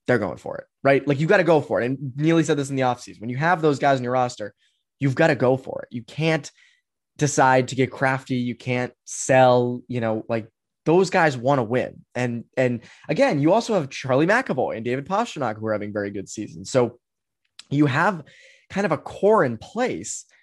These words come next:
Go for it. Like, y-, y-, again, like, this is, you don't get cores like this all the time.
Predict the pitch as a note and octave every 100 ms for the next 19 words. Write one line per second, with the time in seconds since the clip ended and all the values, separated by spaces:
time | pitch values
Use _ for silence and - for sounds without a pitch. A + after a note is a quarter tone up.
0 | _ _ _ _ _ _ - B3+ D#4+ B2
1 | C#2+ - D3+ D#3 C#3 - C#3+ G#2+ C#3 E3
2 | F3 E3+ F#3 C4+ E3 C3 B2+ F3+ G#3 D#3
3 | - - - D3+ G#3 B3 G3 G3+ - F3+
4 | G#3+ F#3+ D3 C#3+ C3 B2+ B2 A#2 G3+ G#3+
5 | C#2 -